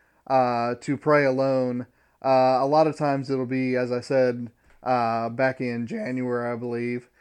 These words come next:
I'll accompany it with, you know, some readings from, from, from the patristics. Uh, I'll accompany it with, you know, a, a book of the Bible that I'm reading.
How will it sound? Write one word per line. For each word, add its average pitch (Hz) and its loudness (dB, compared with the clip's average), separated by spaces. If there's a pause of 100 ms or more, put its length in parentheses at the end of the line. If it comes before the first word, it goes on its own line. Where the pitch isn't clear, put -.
(280)
I'll 135 6
accompany 151 2
it 131 -2
with, 127 -4
you 131 -2
know, 117 -2
some 120 -6
readings 135 -2
from, 120 -4 (380)
from, 123 -6
from 127 -2
the 120 -4
patristics. 143 0 (420)
Uh, 127 4
I'll 131 4
accompany 131 -2
it 127 -2
with, 123 -4
you 127 -4
know, 117 -4
a, 117 -2
a 123 -4
book 123 -4
of 131 0
the 123 -4
Bible 123 2
that 123 -2
I'm 120 -4
reading. 123 -4